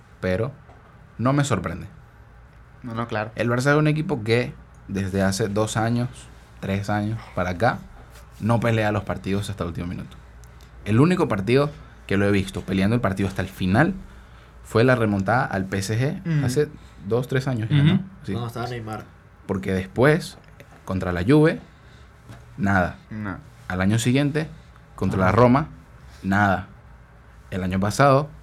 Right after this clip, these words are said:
Speaker 1: contra el Liverpool, nada. Luego en la final, contra el Valencia, también nada. Y ahora le remonta el Atlético de Madrid. Es un equipo que no pelea, es un equipo que no tiene ganas de jugar, y se nota. El único que le pone ahí un poco al Barça es Messi.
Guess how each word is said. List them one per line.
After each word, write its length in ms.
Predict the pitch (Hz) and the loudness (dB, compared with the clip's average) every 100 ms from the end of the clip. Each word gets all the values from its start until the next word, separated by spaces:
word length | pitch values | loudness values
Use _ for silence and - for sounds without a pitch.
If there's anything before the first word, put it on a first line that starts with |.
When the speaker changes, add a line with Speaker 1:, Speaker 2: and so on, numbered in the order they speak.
| - | -14
Speaker 1:
contra 240 | - 95 98 | -6 -2 0
el 80 | 98 | 2
Liverpool, 460 | 120 127 131 131 - - - 90 | 2 0 -2 -6 -8 -20 -14 -2
nada. 480 | 101 113 98 - - - | 2 4 4 0 -10 -4
Luego 300 | 104 107 117 | 0 2 4
en 40 | 127 | 4
la 60 | |
final, 340 | 131 123 139 101 | 4 4 4 2
contra 260 | 101 98 | 0 2
el 60 | 98 | 2
Valencia, 420 | 101 120 117 135 - - | 2 2 0 -2 -6 -6
también 260 | 104 98 113 | 0 2 4
nada. 300 | 139 135 165 - - - - - 117 | 4 4 0 -6 -20 -20 -20 -10 -2
Y 100 | 101 | 2
ahora 240 | 101 131 | 4 4
le 100 | 123 | 4
remonta 340 | 101 120 113 | 4 4 4
el 60 | 113 | 2
Atlético 400 | 104 107 98 101 | 2 0 0 0
de 60 | 101 | 2
Madrid. 300 | 98 117 120 - - - - - | 2 2 -2 -6 -20 -20 -20 -8
Es 160 | 117 151 | -2 2
un 100 | 156 | 2
equipo 220 | 165 170 | 2 2
que 80 | 131 | 2
no 120 | 117 | 2
pelea, 220 | 139 135 | 4 4
es 60 | 98 | 4
un 80 | 120 | 2
equipo 240 | 131 135 | 2 2
que 60 | 123 | 2
no 100 | 107 | 2
tiene 200 | 127 131 | 2 4
ganas 280 | 139 139 131 | 6 6 6
de 80 | |
jugar, 280 | 113 92 - - | 4 4 0 -6
y 80 | 107 | -2
se 120 | 113 | 2
nota. 220 | 113 92 - - - - - - - - | 2 0 -6 -20 -20 -20 -20 -20 -20 -8
El 160 | - 117 | 0 4
único 280 | 151 165 151 | 4 2 2
que 80 | 131 | 2
le 100 | 110 | 2
pone 240 | 120 123 | 2 2
ahí 280 | 120 95 98 - - 127 | 2 -2 -6 -16 -8 -2
un 80 | |
poco 240 | 123 131 123 | 0 4 6
al 80 | 135 | 6
Barça 240 | 151 - | 4 2
es 100 | 107 | -2
Messi. 240 | 98 - | -4 -6